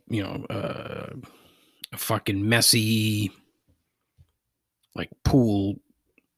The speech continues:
shed. You know what I mean? That's what I'm trying to avoid. I cleaned everything out of the shed on Saturday, last, last weekend. There wasn't nearly as much shit in there as I thought.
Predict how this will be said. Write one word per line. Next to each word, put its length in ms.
shed. 440
You 120
know 100
what 80
I 40
mean? 80
That's 220
what 120
I'm 140
trying 260
to 140
avoid. 500
I 40
cleaned 360
everything 340
out 160
of 40
the 80
shed 320
on 160
Saturday, 560
last, 320
last 300
weekend. 420
There 120
wasn't 280
nearly 240
as 100
much 160
shit 260
in 200
there 220
as 160
I 140
thought. 440